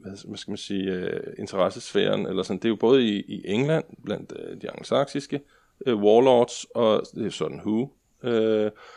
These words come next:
og så er der i Valshjerte og i Vendel, og muligvis også et tredje sted.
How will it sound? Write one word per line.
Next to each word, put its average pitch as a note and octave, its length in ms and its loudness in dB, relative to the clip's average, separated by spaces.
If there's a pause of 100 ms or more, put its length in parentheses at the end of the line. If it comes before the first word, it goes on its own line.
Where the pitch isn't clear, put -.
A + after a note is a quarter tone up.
(120)
og - 60 -16
så B2 100 4
er A#2+ 40 8
der G#2 360 6
i F#2 340 -4
Valshjerte G2 640 2
og - 460 -6 (120)
i F2+ 160 -10
Vendel, A2+ 500 2 (580)
og G#2+ 380 2
muligvis A2 380 -2
også G2+ 200 -4
et - 40 -20
tredje F2 280 -2
sted. F#2 300 -2